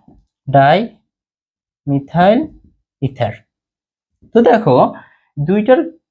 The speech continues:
আণবিক সংকেত সেম কিন্তু গাঠনিক সংকেত আলাদা। তার মানে কি?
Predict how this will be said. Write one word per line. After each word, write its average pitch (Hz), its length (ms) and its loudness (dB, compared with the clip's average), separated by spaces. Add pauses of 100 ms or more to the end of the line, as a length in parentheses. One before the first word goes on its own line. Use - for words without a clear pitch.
(140)
আণবিক 240 440 2
সংকেত 247 320 2
সেম 151 200 0
কিন্তু 185 240 -2
গাঠনিক 180 380 -4
সংকেত 180 300 -6
আলাদা। 120 300 0
তার 160 160 2
মানে 196 220 -2
কি? 262 80 -2